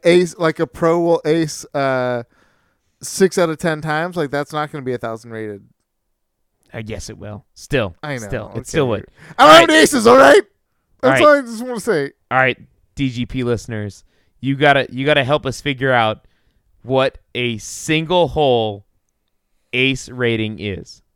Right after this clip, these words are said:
Speaker 1: <laughs> So if you ace hole one and just, you're
Speaker 2: And just
Speaker 1: round
Speaker 2: quit.
Speaker 1: and you're done.
Speaker 2: "I'm a twenty-two hundred rated player. Good night, bitches."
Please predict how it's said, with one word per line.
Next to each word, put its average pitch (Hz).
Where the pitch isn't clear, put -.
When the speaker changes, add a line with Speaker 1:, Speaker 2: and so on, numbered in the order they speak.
Speaker 1:
<laughs> -
So 165
if 135
you 147
ace 165
hole 180
one 143
and 123
just, -
you're 127
Speaker 2:
And 135
just 143
Speaker 1:
round 147
Speaker 2:
quit. 151
Speaker 1:
and 123
you're 151
done. 123
Speaker 2:
"I'm 139
a 131
twenty-two 160
hundred 143
rated 131
player. 113
Good 120
night, 120
bitches." 107